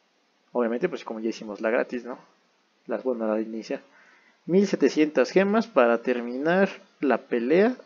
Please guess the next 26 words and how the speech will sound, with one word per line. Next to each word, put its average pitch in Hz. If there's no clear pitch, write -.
hoy. 123
Bueno, 143
toda 143
esta 131
mazmorra, 117
esta 117
campaña. 107
Y 214
nos 160
estarían 120
dando 131
cinco 120
de 156
estos. -
Que 117
no 110
sé, 190
para 120
mí 196
no, 165
no 131
lo 110
vale, 123
¿no? 131
O 175
sea, -